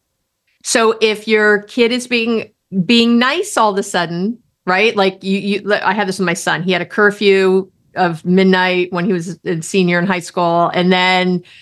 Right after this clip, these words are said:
you know, he calls at eleven at night to say, "Can I stay out later?" This is stupid, right? Like, any parent knows, don't say yes. What came up at eleven at night? <laughs> And now you wanna be up later. But I was asleep and I was like, "Okay."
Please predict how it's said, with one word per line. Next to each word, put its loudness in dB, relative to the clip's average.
you 2
know, 2
he -2
calls 2
at -4
eleven -2
at -10
night -6
to -12
say, -2
"Can -2
I 0
stay -4
out 0
later?" -4
This 0
is -2
stupid, -8
right? -2
Like, 0
any 0
parent -2
knows, -2
don't -2
say -6
yes. -6
What 2
came 0
up -2
at 0
eleven 2
at -2
night? -2
<laughs> -6
And 2
now 2
you 2
wanna -2
be 0
up 0
later. -2
But 2
I 2
was -10
asleep 0
and 0
I 4
was -2
like, 2
"Okay." 0